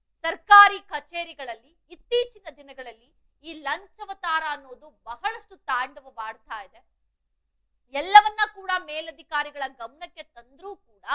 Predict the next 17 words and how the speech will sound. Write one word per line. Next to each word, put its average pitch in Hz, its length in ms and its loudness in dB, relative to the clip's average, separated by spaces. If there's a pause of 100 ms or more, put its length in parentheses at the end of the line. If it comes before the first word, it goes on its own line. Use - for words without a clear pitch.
(420)
ಯಾವುದೇ 269 440 -4
ಪ್ರಯೋಜನ 294 640 -14
ಆಗ್ತಾ 214 440 -20
ಇಲ್ಲ. - 140 -20 (580)
ಯಾಕೆ 302 340 0
ಅಂತ 269 280 -12
ಅಂದ್ರೆ 262 400 -10 (120)
ಯಾರು 302 300 -2
ಕ್ರಮ 269 360 -4 (160)
ಕೈಗೊಳ್ಳಿಕ್ಕೆ 277 580 -2
ಮುಂದಾಗ್ತಾ 214 720 -16
ಇಲ್ಲ. 170 140 -20 (400)
ಹಾಗಾದ್ರೆ 427 520 8 (300)
ಅವರು 427 420 -8
ಕೂಡ 415 180 -12 (140)
ಇದ್ರಲ್ಲಿ 285 400 -16
ಭಾಗಿಯಾಗಿದ್ದಾರಾ? 214 1120 -14